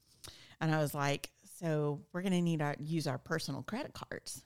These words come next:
to do this." And somewhere Dave Ramsey's dying, and, and I've met him, and we're, we're good, but, you know, and that's, and so he looked at me, and he, and this is when I knew this is exactly what God had called us to.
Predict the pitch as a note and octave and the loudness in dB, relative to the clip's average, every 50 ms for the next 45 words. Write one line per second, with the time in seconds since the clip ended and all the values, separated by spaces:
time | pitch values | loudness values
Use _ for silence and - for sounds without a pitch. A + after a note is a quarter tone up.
0 | _ _ _ _ _ - C3+ D#3 F#3+ G#3+ - - - - E3 - - F#3 F#3 E3 | _ _ _ _ _ -10 -4 -2 -2 -2 0 -2 -2 -4 -4 -2 2 2 4 8
1 | - A#3 A#3+ A#3+ A3+ G#3 G3 G3 F#3+ F3 F3 D#3+ D3+ D#3 D3+ D#3 D3+ C#3+ C#3+ C3+ | 10 10 10 12 10 8 8 8 8 6 6 6 6 6 6 6 4 2 0 -2
2 | B2 C#3 D3+ C#3 C#3 C3+ C3+ C3+ C#3 C3+ B2+ D3 - - - F3+ F#3 G#3+ A3+ - | -2 -2 -2 -2 -2 -4 -4 -6 -6 -6 -6 -6 -6 0 4 8 10 10 12 12
3 | C4+ D4 D4+ - C#4 D4+ E4+ E4+ F4+ G4 G4 G4+ A#3+ A#3 G#3 F#3+ - - - - | 12 12 12 12 12 12 12 12 12 12 10 10 8 6 6 4 0 -4 2 10
4 | - C4+ C#4+ D4+ C#4+ C4 D#4 E4 D#4+ A#3 D#4 D#4+ D#4+ F4 F4+ C#4 A#3 C4 A#3+ A3+ | 12 12 12 12 12 12 12 12 12 12 12 12 12 12 12 12 10 10 10 10
5 | G#3+ - - - - - - - C4 - A#3+ A#3+ G#3+ G#3+ G#3 G3+ - G#3 G3+ G#3+ | 10 6 2 -8 -14 -14 -14 -8 2 6 8 10 12 12 12 12 12 10 10 12
6 | G#3+ G3+ G3 - - - - A3+ G#3 G#3 - - A#3+ G#3 F#3+ - - A#3+ G#3 G#3 | 10 10 10 8 4 4 6 6 8 8 8 8 8 8 6 6 4 4 6 8
7 | B3+ D4+ - - E4 C4+ - G3 F3+ E3+ E3 E3+ E3+ F3+ F3+ A3 - _ _ _ | 8 6 8 6 4 4 4 4 4 4 6 4 4 2 0 -2 -6 _ _ _
8 | - G3+ G3 F3 - - A#3 - _ A3+ G3 G3 C#4 D4 D#4+ F4 C4 G#3+ A3 B3 | 2 4 4 4 2 0 -2 0 _ 8 10 12 12 12 10 8 6 6 6 8
9 | B3 C4+ C#4 C4+ C4 B3+ B3 A3+ A3 G3+ F#3 E3+ D#3+ D#3+ D#3 - F#3+ F#3 - F3 | 8 8 10 10 8 8 8 6 6 6 4 4 4 2 2 0 0 0 2 2
10 | D#3+ D#3+ D#3 D#3+ D3 E3+ E3 D#3+ D#3+ - D#3+ D#3 D3 C#3+ - A#2 - C3+ - C#3 | 2 2 0 2 4 6 6 6 4 4 0 0 0 0 -2 -2 -2 -2 0 -2
11 | C#3+ B2+ - - - - - - - - - - - - - | -4 -6 -6 -6 -6 -4 -4 -4 -6 -8 -8 -6 -6 -6 -6